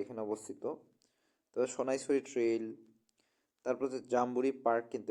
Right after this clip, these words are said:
এখানে অবস্থিত, এটা বিখ্যাত একটা, তারপরে সুপ্রধারা ঝর্ণা, শস্যধারা ঝর্ণা, চট্টগ্রাম ওয়ার সিমেট্রি, তারপর আছে আপনার বায়জিৎ বোস্তামির মাজার, তারপর হচ্ছে স্বাধীনতা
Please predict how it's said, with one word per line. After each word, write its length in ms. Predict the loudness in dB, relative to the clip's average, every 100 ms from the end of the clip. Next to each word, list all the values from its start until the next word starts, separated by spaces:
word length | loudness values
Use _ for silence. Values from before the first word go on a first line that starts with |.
| -2
এখানে 160 | -2 -6
অবস্থিত, 280 | -6 -8 -4 -4 -4
এটা 120 | -6 -4
বিখ্যাত 440 | -6 -8 -8 -4 -2 -4
একটা, 240 | -4 -8 -8 _ _ _ _ -4
তারপরে 220 | 0 0 0
সুপ্রধারা 500 | 2 6 6 6 4
ঝর্ণা, 300 | 2 0 -2 -4 -8 -20 _ _ _ _ _ _ _ -12 -2
শস্যধারা 580 | 0 0 -2 0 2 0
ঝর্ণা, 340 | 0 -6 -4 -6 -6 -14 _ _ _ _ _ _
চট্টগ্রাম 460 | 0 2 2 2 2 -4 -6 2
ওয়ার 220 | 6 6 4 -4 -4
সিমেট্রি, 560 | -4 -2 -4 -6 -12 -12 _ _ _ _ _ _ _ _ _ _ _ _ _ _ _ -20 _ 0
তারপর 240 | 4 6 4
আছে 120 | 6 2
আপনার 220 | 4 0 6
বায়জিৎ 340 | 6 6 2 2
বোস্তামির 420 | 0 2 -2 -2 -2
মাজার, 320 | -2 2 2 0 -6 _ _ _ _ _ _
তারপর 160 | -2 0
হচ্ছে 140 | -2
স্বাধীনতা 400 | -2 -2 0 -2